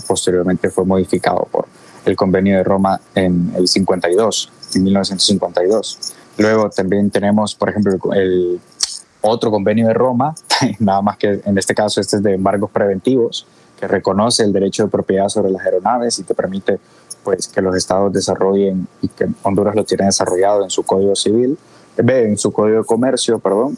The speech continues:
el tema de hipoteca aeronáutica, registro aeronáutico, etcétera. Tenemos el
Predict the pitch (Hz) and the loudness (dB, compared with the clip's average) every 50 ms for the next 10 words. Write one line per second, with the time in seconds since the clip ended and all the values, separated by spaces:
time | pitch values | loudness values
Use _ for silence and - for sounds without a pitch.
0 | - - 95 87 - - - 104 95 98 95 95 98 - - 92 - 101 92 - | -6 -6 -6 -6 -6 -4 -4 -2 0 0 0 0 0 0 -2 -2 -2 -2 -2 -2
1 | 104 - 92 - 92 101 131 147 135 - 139 120 - 107 101 95 95 95 90 104 | -2 -2 -2 0 2 2 2 0 0 -2 -4 -2 0 -2 -2 0 -2 -4 -2 -2
2 | 104 98 - - 101 95 92 - - 95 95 92 95 95 104 110 113 113 - 113 | -2 -2 0 0 0 0 0 0 0 0 0 0 0 0 0 0 -2 0 -2 -4
3 | 107 - 107 98 92 - - - 127 117 - 123 127 127 - _ _ - - - | 0 0 -2 -2 0 -2 0 0 0 0 0 -2 -2 -2 -6 _ _ -20 -20 -20
4 | - - - - - 107 98 101 104 101 104 104 101 92 87 | -20 -20 -20 -4 -2 -2 0 2 0 2 2 2 2 2 0